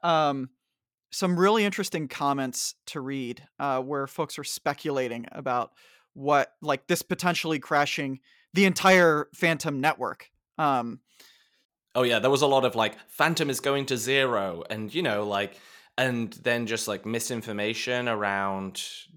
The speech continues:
Speaker 2: data points and how much liquidity was across the blockchain as a whole.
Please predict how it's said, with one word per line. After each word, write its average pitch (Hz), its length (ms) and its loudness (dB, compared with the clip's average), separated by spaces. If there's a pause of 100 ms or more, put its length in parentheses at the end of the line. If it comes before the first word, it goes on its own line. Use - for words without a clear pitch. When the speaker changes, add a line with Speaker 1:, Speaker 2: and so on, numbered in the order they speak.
(120)
Speaker 2:
data 113 240 0
points 110 800 -2
and 95 100 -8
how 107 140 -2
much 107 240 -4
liquidity 107 600 -6
was 101 200 -6
across 101 400 -8
the 101 100 -10
blockchain 98 480 -6
as 87 140 -12
a - 40 -14
whole. 127 800 2